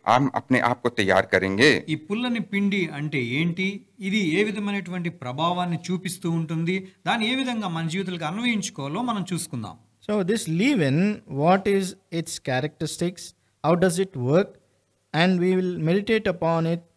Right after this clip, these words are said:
Speaker 3: and we will know about it.
Speaker 1: जैसे कि हम जानते हैं कि खमीर वो किसी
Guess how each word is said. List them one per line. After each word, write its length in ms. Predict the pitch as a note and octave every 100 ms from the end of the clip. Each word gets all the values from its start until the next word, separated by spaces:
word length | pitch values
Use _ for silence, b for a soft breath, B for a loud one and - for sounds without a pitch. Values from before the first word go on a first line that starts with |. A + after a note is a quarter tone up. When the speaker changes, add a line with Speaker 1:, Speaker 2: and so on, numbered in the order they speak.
| _
Speaker 3:
and 140 | C#3 D3
we 100 | D#3
will 160 | D3+ D3+
know 180 | F3
about 240 | D#3 D3 C#3
it. 260 | C3 - _ B B C3+
Speaker 1:
जैसे 200 | D#3 F3+
कि 120 | D#3+
हम 140 | D3+
जानते 340 | C3 C3 C3+ C#3
हैं 140 | C#3
कि 160 | C3 C3
खमीर 680 | - A2 G#2+ D3 C#3+ - - _ _ _ -
वो 160 | D#3 D3+ -
किसी 420 | C3+ C#3+ C#3